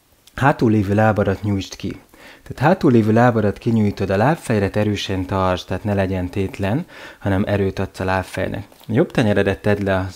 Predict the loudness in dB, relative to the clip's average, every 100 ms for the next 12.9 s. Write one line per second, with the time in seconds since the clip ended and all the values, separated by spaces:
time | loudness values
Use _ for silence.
0 | -4 0 0 0 -2 -4 -4 -4 -2 -2
1 | 0 -2 -4 -6 -10 _ _ -12 -4 -4
2 | -4 -6 -6 -6 -6 -6 -8 -10 -10 -14
3 | -20 -20 -20 -20 -8 0 2 4 2 0
4 | 2 2 2 0 2 2 2 -2 -8 -8
5 | -16 2 4 4 2 -2 -2 -2 -2 -2
6 | 0 2 4 4 4 0 -2 -6 -4 -8
7 | -8 -8 -6 -6 -6 -4 -2 -4 -4 -6
8 | -6 -2 0 0 -2 -6 -8 -10 -8 -8
9 | -8 -10 -16 -16 -20 -16 0 2 4 2
10 | -2 -4 -4 -4 -4 -4 -6 -6 -6 -6
11 | -6 -10 -14 -8 -6 -6 -4 -2 -2 -6
12 | -8 -10 -4 -2 0 -2 -2 -2 -4